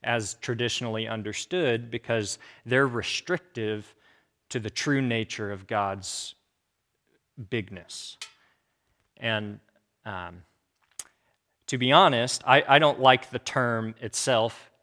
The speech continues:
deconstruction, uh, f-, but whatever reason, that's the term that, uh,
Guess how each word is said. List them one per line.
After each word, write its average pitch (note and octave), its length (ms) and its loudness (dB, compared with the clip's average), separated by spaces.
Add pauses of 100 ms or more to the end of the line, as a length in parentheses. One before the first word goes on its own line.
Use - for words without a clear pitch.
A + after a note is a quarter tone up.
deconstruction, A2 960 -4 (760)
uh, G#2 220 0
f-, - 160 -10 (100)
but A#2+ 320 0 (120)
whatever C3 400 4
reason, A#2 380 -2
that's A2 240 -2
the - 120 -12
term G#2+ 420 -4
that, G2 220 -6 (840)
uh, F#2+ 200 -8